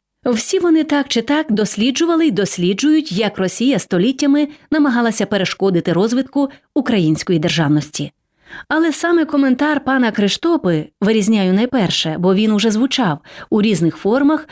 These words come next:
у різних випусках «Історії для дорослих». Суть одна: наголосити, що Росія програвала війни всупереч твердженню про наявність у неї однієї з найпотужніших армій світу.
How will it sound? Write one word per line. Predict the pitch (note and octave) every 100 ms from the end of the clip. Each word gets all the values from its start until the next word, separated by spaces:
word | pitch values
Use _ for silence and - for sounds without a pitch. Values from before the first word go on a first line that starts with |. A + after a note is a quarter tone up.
| -
у | - F#3+
різних | A3+ C#4+ D4+ F3+
випусках | F#3 B3 - D#4 -
«Історії | G3+ - F3 D#3+ G3+
для | G3 F3+
дорослих». | D#3+ D3 - D#3 - - _ _ _ _
Суть | - F#4 E4
одна: | D#4 G#3+ D3+ G#2+ _ - G#3+
наголосити, | G#3+ G#3+ F#3+ - D4+ G#3
що | F#3+ G3+
Росія | F#3+ - C4+ D4 C#4+
програвала | C4 G#3+ F3+ F3 G3+ F#3 E3
війни | F#3+ A3+ C#4 D#4 D#4 - -
всупереч | - F4 E4+ D#4 C#4+ - -
твердженню | F3+ F#3+ G3 C4 D4 D#4
про | A#3+ F#3+
наявність | F3+ E3+ G3 C4+ C4
у | A3
неї | G#3 A3+ A#3+ A#3 - -
однієї | A#3+ F#3+ F#3+ E3 F#3 B3+ D4
з |
найпотужніших | C4 A#3 F3 E3+ E3 E3+ A3+ - C4+ -
армій | D#3+ D#3+ D#3+
світу. | - D3+ D3+ C#3+